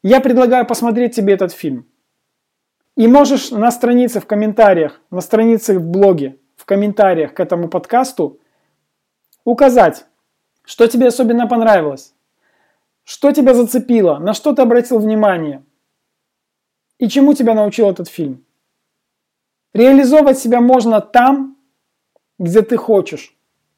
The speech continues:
Вопрос в том, насколько ты готов прилагать усилия, готов ли ты сдаться под первым натиском каких-то ситуаций, проблем, неудобных положений, или ты просто пойдешь и сделаешь то,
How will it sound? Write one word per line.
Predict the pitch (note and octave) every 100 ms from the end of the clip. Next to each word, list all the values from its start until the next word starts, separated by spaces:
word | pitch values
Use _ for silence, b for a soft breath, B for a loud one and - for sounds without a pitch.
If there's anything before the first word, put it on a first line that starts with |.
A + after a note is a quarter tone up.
| -
Вопрос | F#3 G3+ A3+ A3
в | -
том, | - B3 D4 C#4 _ _ _ _ _ _ _ _ _ _ _ -
насколько | G#3 - C#4+ C#4+
ты | C#4+
готов | A3+ B3+ C4 B3 - - _ _ _
прилагать | G#3+ A3 G#3+ A3 G#3+ C4+
усилия, | F#3 - C4+ C4 G#3 D3 - _ _
готов | G3 G#3+ D#4+
ли | C4
ты | B3 B3+
сдаться | A#3+ C4 C4
под | A3+ A3+
первым | - B3 A#3+
натиском | A3+ A#3 A#3 - G#3
каких-то | G#3+ A#3+ A3 A3
ситуаций, | - - A#3 A#3 A3+ G3
проблем, | G3+ G3+ G#3 A#3+ G#3+
неудобных | G#3 G#3 A3+ A3 G#3+ - _
положений, | G#3 G#3+ G3 A#3 B3+ A3+ E3+ _ _ _ _ _ _ _ _ _ _ _
или | A#3 B3+
ты | B3+
просто | B3+ B3+
пойдешь | B3+ B3+ C4 C#4
и | A#3+
сделаешь | A3 A#3+ A#3
то, | - C#4+ D4+ D4+